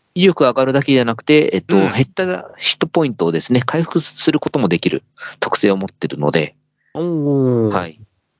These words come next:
Speaker 1: 鞭を進化させると、えー、攻撃も強くなって、なおかつ減ったダメージも、あ、減った体力も回復しやすいというところで、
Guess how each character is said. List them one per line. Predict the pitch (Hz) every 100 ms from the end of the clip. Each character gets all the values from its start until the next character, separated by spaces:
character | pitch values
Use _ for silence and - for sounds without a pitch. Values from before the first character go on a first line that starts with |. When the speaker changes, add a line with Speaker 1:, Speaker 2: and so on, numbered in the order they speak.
| _ -
Speaker 1:
鞭 | 139 -
を |
進 | 190 - 104
化 | -
さ | - -
せ | -
る | 90
と、 | - 156 160 -
え | 87 85 85 80
ー、 |
攻 | - 123
撃 | 120 120
も | 113 110 110
強 | - 107
く | 98
な | 87
っ | -
て、 | _ 147 143
な | 131
お | 120
か | 98
つ | - 135 127 - -
減 | 104
っ |
た | - 110
ダ | 110
メ | 107
ー |
ジ | 87
も、 | 78 65 _ _ _ _ -
あ、 | 95 -
減 | 101
っ |
た | -
体 | 117 95
力 | 87
も | 73
回 | - 87
復 | 78 -
し | -
や | 82
す | 73
い |
と | - - -
い | 110
う | 104
と | -
こ | 110
ろ |
で、 | 98 67